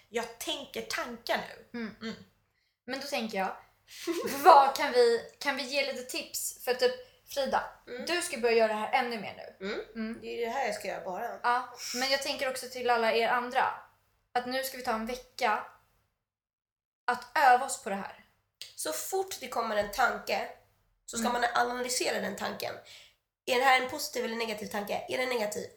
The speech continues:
Speaker 3: Stopp.
Speaker 2: Mm. Och framförallt, är det här en tanke jag tänker som är bra för mig eller dålig för mig?
Speaker 3: Mm.
Speaker 2: Är det så här, eh,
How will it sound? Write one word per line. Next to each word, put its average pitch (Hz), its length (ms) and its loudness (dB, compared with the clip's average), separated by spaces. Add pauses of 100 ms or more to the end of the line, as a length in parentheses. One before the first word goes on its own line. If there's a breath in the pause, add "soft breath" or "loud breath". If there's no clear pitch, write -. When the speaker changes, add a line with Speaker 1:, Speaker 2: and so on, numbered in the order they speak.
(160)
Speaker 3:
Stopp. - 360 -6
Speaker 2:
Mm. - 140 -8 (300 soft breath)
Och 262 160 -2
framförallt, 262 420 4 (300 loud breath)
är 247 100 2
det 262 60 2
här 311 140 4
en 320 80 -4
tanke 247 240 -2
jag 214 80 -4
tänker 214 220 -8
som 214 120 -8
är 214 60 -6
bra 339 260 6
för 269 140 -2
mig 202 240 -4
eller 220 140 -4
dålig 247 260 0
för 220 100 -10
mig? - 100 -12
Speaker 3:
Mm. 226 180 -6 (340 soft breath)
Speaker 2:
Är 262 100 4
det 294 60 2
så 294 120 4
här, 190 120 6 (600)
eh, 208 400 0